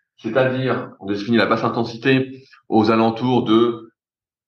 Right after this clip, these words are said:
ça va peut-être être chinois pour vous, mais soixante à soixante-dix pour cent de la fréquence cardiaque maximale, euh, en aisance respiratoire, donc, euh, dans une intensité où je peux parler en même temps, euh, voilà, sans être véritablement essoufflé.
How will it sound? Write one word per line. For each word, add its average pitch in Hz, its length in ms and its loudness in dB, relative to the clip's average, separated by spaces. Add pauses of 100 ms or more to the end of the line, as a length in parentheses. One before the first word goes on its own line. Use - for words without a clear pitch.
(140)
ça 95 80 -4
va - 60 -4
peut-être 110 160 -4
être 110 100 -8
chinois 110 240 -4
pour 113 140 0
vous, 131 80 0
mais 95 160 0
soixante 127 340 0
à 113 60 0
soixante-dix 117 320 -2
pour 113 120 -2
cent 131 120 -2
de 117 60 0
la 95 60 2
fréquence 110 300 -4
cardiaque 107 240 0
maximale, 107 520 -2 (840)
euh, 80 540 -4 (640)
en 127 160 4
aisance 139 260 2
respiratoire, 127 720 0
donc, 92 180 -12
euh, 87 80 -6
dans 90 220 -4
une 98 120 -6
intensité 110 480 0
où 110 140 0
je 90 80 -6
peux 107 180 -4
parler 110 300 2
en 104 60 0
même 92 180 -4
temps, 113 380 2
euh, 80 80 -2 (580)
voilà, 98 220 -2
sans 113 240 2
être 113 160 0
véritablement 104 600 -2
essoufflé. - 520 -10